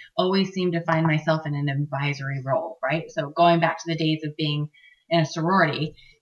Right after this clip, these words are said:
I was, like, the chaplain, which is basically, it serves two roles. Like, I'm the ritual and ceremony person, but I'm also sort of like the, the, uh, the person who you go to when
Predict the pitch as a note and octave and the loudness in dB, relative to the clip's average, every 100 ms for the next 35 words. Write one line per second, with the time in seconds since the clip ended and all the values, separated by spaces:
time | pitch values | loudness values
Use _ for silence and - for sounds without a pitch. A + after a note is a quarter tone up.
0 | - F#3+ F3+ F3 E3+ D#3+ D3 - E3+ E3+ | -2 2 2 2 0 0 -2 -2 0 0
1 | D3 C#3 D#3 D3+ D#3 D#3 D#3+ D#3 D#3 D#3 | 0 0 0 -2 -8 -2 0 0 -4 -4
2 | C#3+ C#3+ - _ _ - - - - D3+ | -2 -4 -10 _ _ -18 -16 -12 -8 -8
3 | - F3 D#3+ - E3+ D#3+ D3+ C#3 C#3 D3 | -4 -2 -2 -2 0 4 2 2 -2 0
4 | D3+ C3+ D3+ E3+ F3 D#3+ D#3 D3 D3+ E3 | 0 2 0 -2 2 6 6 4 2 4
5 | E3 E3+ E3+ F#3+ F#3 G3+ G3 D#3+ D3+ - | 4 4 2 0 -2 0 0 2 0 2
6 | D#3+ D#3 D#3+ D#3 D#3+ D#3 D3+ C3+ - C#3 | 2 2 -4 -4 -2 -2 -2 -4 -4 0
7 | C3 C#3+ - - - _ _ - D#3+ D#3+ | 0 -2 -10 -20 -20 _ _ -8 -4 -2
8 | C3+ A#2 A#2+ C#3+ - - _ _ _ _ | 0 2 0 -2 -8 -18 _ _ _ _
9 | - D#3+ D3 C#3 C#3 F#3 E3 D#3+ D#3+ E3+ | -6 -2 2 0 0 -2 0 0 0 2
10 | D#3+ C#3+ D3 D#3 D#3+ D#3 D#3 E3+ E3 D3+ | 2 0 -2 0 4 4 4 0 2 2
11 | D3 C#3+ D3 | 0 0 -2